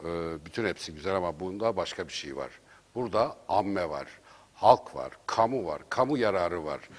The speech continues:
Burada, e, bir bölüm, e, koymuşsunuz. Demişsiniz ki, "Bir maun ihlali olarak deniz feneri soygunu." Sadece deniz feneri değil bunun içerisinde.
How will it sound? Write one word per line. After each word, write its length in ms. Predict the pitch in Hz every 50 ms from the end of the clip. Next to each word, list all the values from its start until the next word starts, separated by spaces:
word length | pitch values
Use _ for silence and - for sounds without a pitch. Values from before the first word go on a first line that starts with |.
| - - - - - - - - - - - - _ _ -
Burada, 580 | 135 185 214 190 151 175 190 208 214 - - - 139
e, 220 | 143 147 143 135
bir 200 | 170 196 170 131
bölüm, 440 | 147 156 165 202 202 165 123 - - -
e, 320 | 107 110 110 110 107 104
koymuşsunuz. 800 | - - - 110 107 101 104 95 - - 90 87 85 71 71 82
Demişsiniz 520 | 110 123 135 123 - 151 160 170 160 -
ki, 300 | - - 127 123 139 127 - - - - - - _ _ _ -
"Bir 140 | 160 185 165
maun 440 | 147 151 156 165 170 180 208 220 190
ihlali 540 | 156 151 113 110 139 151 147 147 139 147
olarak 480 | 147 135 131 131 - 175 135 - - -
deniz 280 | 135 147 160 170 - -
feneri 340 | - 120 113 127 143 160
soygunu." 600 | 147 - - 117 107 101 90 87 98 87 82 76 - - - - _ _ - - - _ _ _ _ _ _
Sadece 640 | - - - - 151 151 151 135 123 113 123 113 101
deniz 240 | 117 117 110 -
feneri 380 | - 117 113 117 113 110 107 98
değil 220 | 123 143 135 107
bunun 140 | 101 113 110
içerisinde. 720 | 101 90 - - 95 85 80 - - 87 85 104 147 180 180